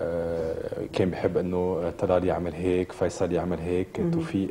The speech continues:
Speaker 1: آه.
Speaker 2: آه، حكي مثل ما قلنا إنه هو وجه فيصل كتير، وفيصل على أيامه مارس السياسة، وكانت له مواقفه السياسية من أيام المير مجيد. إنما كان عنده توجه عام لكل أولاده،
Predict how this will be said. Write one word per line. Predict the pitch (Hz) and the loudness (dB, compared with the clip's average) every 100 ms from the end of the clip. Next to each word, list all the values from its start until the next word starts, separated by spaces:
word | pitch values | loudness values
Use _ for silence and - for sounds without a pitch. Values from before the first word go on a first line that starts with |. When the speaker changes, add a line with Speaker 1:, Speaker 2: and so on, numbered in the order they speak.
| - | 0
Speaker 1:
آه. | 87 82 80 - - - - - - | 0 -2 -6 -8 -14 -14 -14 -8 2
Speaker 2:
آه، | 185 180 180 - | 4 6 4 0
حكي | 254 - 214 | -2 2 4
مثل | 220 233 | 4 4
ما | 214 196 | 4 4
قلنا | 208 185 | 4 4
إنه | 175 175 | 4 4
هو | 202 185 180 | 4 4 4
وجه | 180 180 | 2 0
فيصل | 175 175 170 156 | 2 0 0 -4
كتير، | - 170 165 | 0 0 2
وفيصل | 160 190 196 180 | 2 2 2 2
على | 170 185 | 4 4
أيامه | 180 180 190 208 165 | 4 4 4 4 4
مارس | 165 151 151 - | 2 0 -4 -8
السياسة، | - - 156 147 - 160 | -12 -4 -2 -2 -2 -2
وكانت | 160 202 196 190 | 2 4 4 4
له | 196 185 180 | 2 4 4
مواقفه | 175 175 185 180 | 4 2 2 -2
السياسية | 170 - 170 165 175 160 160 170 | -6 0 0 0 0 2 2 2
من | 165 175 175 | 2 2 2
أيام | 170 165 156 | 2 2 2
المير | 151 151 147 | 2 0 -2
مجيد. | 147 151 156 - - - - - - - | -4 -4 -10 -12 -18 -20 -18 -18 -18 2
إنما | 214 202 190 | 6 6 6
كان | 190 208 | 4 2
عنده | 185 214 196 190 | 4 4 4 2
توجه | 180 185 180 175 | 4 2 2 0
عام | 156 165 175 147 139 | 0 0 2 0 0
لكل | 170 175 185 | 0 2 2
أولاده، | 160 156 151 151 | 2 2 0 -2